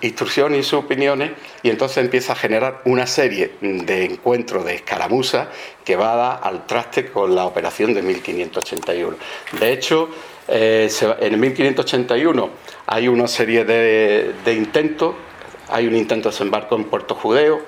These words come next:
otro intento sobre la ciudad de Praia, en la bahía, después hay un bombardeo sobre la ciudad de Praia y también tenemos, eh, un bloqueo sobre Angra, ¿no? Pero todas estas ac-, acciones que coge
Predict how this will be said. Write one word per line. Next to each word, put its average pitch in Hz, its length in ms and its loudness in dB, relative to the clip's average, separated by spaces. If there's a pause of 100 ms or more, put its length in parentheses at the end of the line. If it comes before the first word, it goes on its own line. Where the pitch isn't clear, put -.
(240)
otro 120 260 0
intento 110 380 0
sobre 98 300 -2
la 95 120 0
ciudad 98 280 0
de 92 120 0
Praia, 135 380 0
en 104 100 0
la 90 80 0
bahía, 135 400 0 (400)
después 113 280 0
hay 120 60 0
un 113 80 -2
bombardeo 107 500 2
sobre 104 280 0
la 95 120 2
ciudad 98 320 0
de 95 140 -2
Praia 131 400 0 (580)
y 104 160 -2
también 113 340 2
tenemos, 110 560 2 (480)
eh, 101 440 4 (880)
un 127 180 2
bloqueo 117 400 2
sobre 90 360 0
Angra, 80 320 -4
¿no? 139 120 -2 (440)
Pero 110 380 0 (400)
todas 160 320 2
estas 160 240 -4 (640)
ac-, - 320 -6
acciones 147 460 2
que - 240 -2
coge 139 400 -2